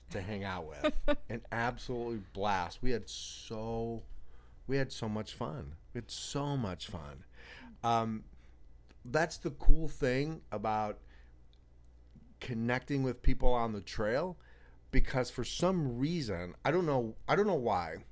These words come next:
Speaker 1: I don't, I don't know what, well, I do know, I do know what it is. I, it is nature,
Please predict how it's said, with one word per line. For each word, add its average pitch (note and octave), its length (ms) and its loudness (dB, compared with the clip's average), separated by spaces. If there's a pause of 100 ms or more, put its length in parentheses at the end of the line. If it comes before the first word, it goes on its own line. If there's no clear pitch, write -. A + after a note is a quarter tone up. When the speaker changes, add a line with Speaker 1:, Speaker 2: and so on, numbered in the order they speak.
(160)
Speaker 1:
I B2 60 -2
don't, D3+ 260 0 (100)
I C3 60 -4
don't F#3 240 -2
know D3 100 0
what, B2 540 0 (560)
well, E3 180 0
I E3+ 100 4
do F3+ 240 0
know, F2+ 400 -2
I D3 80 -4
do D#3+ 260 -6
know F#2+ 160 -2
what E2 180 -4
it D2+ 160 -10
is. - 260 -14 (120)
I, B2 100 -8 (260)
it C3+ 160 2
is D3+ 240 2
nature, G2 720 -4